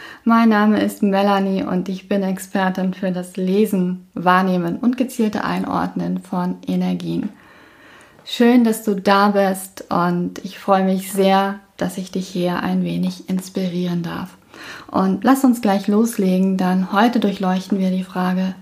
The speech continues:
bin ich auch medial? Ein ganz klares Ja. Ganz gleich, ob du zum jetzigen Zeitpunkt daran glaubst oder nicht.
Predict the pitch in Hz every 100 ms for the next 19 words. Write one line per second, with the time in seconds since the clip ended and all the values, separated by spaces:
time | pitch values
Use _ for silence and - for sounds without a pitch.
0 | - - 190 190 - 180 - - 175 175
1 | - 180 170 175 165 175 - _ _ _
2 | _ _ - - _ _ _ _ _ _
3 | _ - 202 202 208 - 196 185 190 -
4 | 175 165 - - _ _ - 277 - 196
5 | 190 - 196 240 254 - 208 202 196 185
6 | 185 - _ _ - 190 196 202 190 185
7 | 196 180 185 - 190 185 180 175 175 175
8 | 180 - 180 175 175 175 180 -